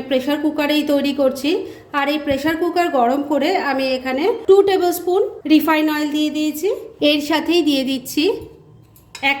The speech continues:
চামচ ঘি। এক চামচ ঘি দিয়ে দিয়েছি, আর সেটা মেল্ট হয়ে গরমও হয়ে গেছে। এবার এর মধ্যে প্রথমেই দিয়ে দিচ্ছি ছোট চামচের এক চামচ গোটা জিরে, ছোট চামচের এক চামচ গোটা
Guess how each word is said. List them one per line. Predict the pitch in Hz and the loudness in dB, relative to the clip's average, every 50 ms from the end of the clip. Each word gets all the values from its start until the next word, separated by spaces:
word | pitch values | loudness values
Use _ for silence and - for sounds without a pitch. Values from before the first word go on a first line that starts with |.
| - | -4
চামচ | - 302 285 277 269 320 403 - - - - - - - 220 190 | -4 -2 -2 0 0 -2 -2 -4 -6 -10 -12 -16 -16 -16 -14 -8
ঘি। | - 233 285 302 254 220 - 127 - - - - - - - - - - - - - - - - - - 302 311 | -2 2 2 4 4 2 -2 -6 -10 -14 -18 -20 -20 -20 -20 -20 -20 -20 -20 -20 -20 -20 -20 -20 -8 -4 -2 -2
এক | 311 311 | -2 0
চামচ | - 370 370 381 403 403 294 240 | 2 2 4 4 2 0 0 -2
ঘি | 254 285 330 330 | 0 0 0 2
দিয়ে | 330 349 359 359 | 2 0 0 0
দিয়েছি, | - 339 349 349 349 349 - 403 440 | 0 0 0 0 0 0 0 0 0
আর | 381 392 - | 0 0 0
সেটা | 320 302 - 311 302 294 | 0 0 0 0 0 0
মেল্ট | 294 302 302 302 294 302 | 0 0 0 -2 -2 -2
হয়ে | 330 320 311 311 269 | 0 0 0 2 2
গরমও | 262 247 262 285 294 311 320 302 | 2 4 2 2 2 2 2 2
হয়ে | 320 320 311 | 2 2 2
গেছে। | 311 294 277 262 - 285 320 359 - - 233 277 | 2 0 -2 0 0 0 0 0 -2 -2 -2 0
এবার | 285 320 349 359 | 2 2 2 2
এর | 359 302 277 262 | 2 0 0 -2
মধ্যে | 269 254 247 285 | -4 -2 -2 -2
প্রথমেই | 285 - 277 269 294 311 311 320 294 247 | -2 0 -2 -2 0 0 0 0 -2 0
দিয়ে | 262 254 254 | 0 0 0
দিচ্ছি | 254 262 254 254 - - - 269 349 453 - - - - - | 0 -2 -6 -6 -6 -2 0 2 2 2 2 -2 -6 -6 -2
ছোট | - 320 320 330 349 | 0 2 2 2 0
চামচের | 349 339 330 339 339 339 339 320 | 0 0 -2 -2 -2 -2 0 0
এক | 285 269 269 - - | 0 0 -2 -4 -4
চামচ | 294 277 285 285 285 277 - 269 233 226 | -4 -4 -2 -2 -4 -4 -6 -8 -4 -2
গোটা | 277 285 285 320 311 302 | -2 0 2 2 0 0
জিরে, | 247 262 285 285 254 254 262 339 440 - - - - - | 2 2 2 2 2 2 2 0 -2 -4 -8 -12 -2 0
ছোট | 320 330 320 359 330 | 0 2 2 2 2
চামচের | 359 359 370 339 381 381 349 | 2 2 2 2 2 2 2
এক | 311 302 320 - | 2 0 -2 -4
চামচ | 320 311 302 311 311 311 - | -2 -2 0 0 -2 -2 -4
গোটা | 247 262 262 254 262 269 | 0 0 2 2 2 0